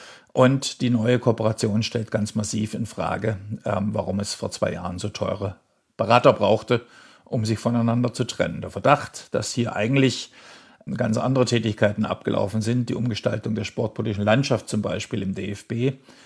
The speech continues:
in, äh, dem in kürzester Zeit zwei Präsidenten, äh, gegangen worden sind, Grindel und Keller,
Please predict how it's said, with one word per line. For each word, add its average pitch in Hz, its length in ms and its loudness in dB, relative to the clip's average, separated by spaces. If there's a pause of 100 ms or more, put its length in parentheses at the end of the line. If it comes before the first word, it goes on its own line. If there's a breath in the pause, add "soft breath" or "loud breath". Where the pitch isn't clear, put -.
(300 loud breath)
in, 110 320 2
äh, 110 260 0
dem 113 220 -4
in 110 80 -4
kürzester 113 500 -2
Zeit 107 280 -2
zwei - 180 -2
Präsidenten, 127 840 0
äh, 135 240 -2
gegangen 127 440 4
worden 131 260 6
sind, 135 340 0
Grindel 113 360 0
und - 200 -6
Keller, 117 400 4